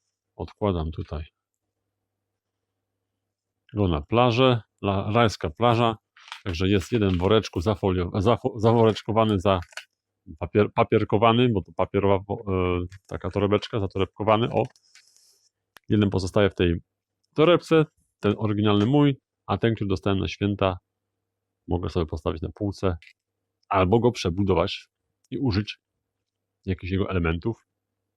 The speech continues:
na przykład dalszy, przy dalszym wyposażeniu, e, okrętu albo gdzieś tam jakichś innych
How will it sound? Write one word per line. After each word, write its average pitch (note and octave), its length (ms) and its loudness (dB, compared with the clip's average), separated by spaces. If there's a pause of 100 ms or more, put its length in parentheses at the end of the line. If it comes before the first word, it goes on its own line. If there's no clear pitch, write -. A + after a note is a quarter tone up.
(880)
na E2+ 100 -8
przykład F2 340 -8
dalszy, E2 340 -8
przy - 140 -12
dalszym F2+ 280 -4
wyposażeniu, F2 560 -6 (580)
e, F2 120 -4
okrętu G#2 640 -2
albo G2 300 0
gdzieś G2 200 -2
tam F#2+ 160 -4
jakichś - 260 -8
innych F2+ 360 -8